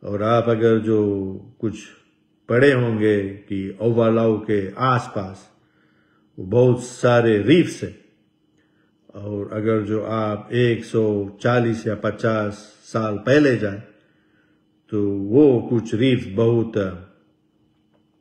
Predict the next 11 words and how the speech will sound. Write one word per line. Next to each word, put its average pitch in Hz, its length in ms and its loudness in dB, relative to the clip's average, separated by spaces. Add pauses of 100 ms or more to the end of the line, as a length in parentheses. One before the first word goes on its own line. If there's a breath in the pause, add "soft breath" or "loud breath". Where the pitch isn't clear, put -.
(320)
यानी 104 360 -6
कि 101 180 -6
शार्प 120 560 -2
था 92 480 -10 (160)
या 92 80 -12
चौक 156 420 2
था, - 420 -16 (540 soft breath)
और 101 160 -2
वो 107 140 0
शायद 101 260 -2
हल - 720 0